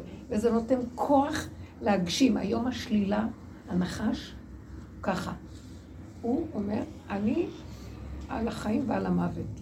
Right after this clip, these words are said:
לסוף שלו." אז הוא רק מחפש קצת חיות שמישהו יתייחס, ואז הוא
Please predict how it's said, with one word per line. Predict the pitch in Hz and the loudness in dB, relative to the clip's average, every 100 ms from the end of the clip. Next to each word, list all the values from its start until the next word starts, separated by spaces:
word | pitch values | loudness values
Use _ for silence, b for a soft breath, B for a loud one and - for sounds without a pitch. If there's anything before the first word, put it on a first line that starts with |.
| - | -4
לסוף | 180 - 339 | -4 2 0
שלו." | - - 175 165 - - - - - - - - | 2 0 -2 -2 -8 -12 -14 -12 -12 -12 -12 -6
אז | 202 | 0
הוא | 208 | 2
רק | - - | 2 0
מחפש | 339 254 - 240 - | -2 0 2 0 0
קצת | - 254 220 | -4 -4 -4
חיות | - 208 208 269 | -2 0 2 2
שמישהו | - 208 220 - | 2 2 2 2
יתייחס, | - - 208 240 233 - | -2 0 0 0 0 2
ואז | 208 | 2
הוא | 196 | 2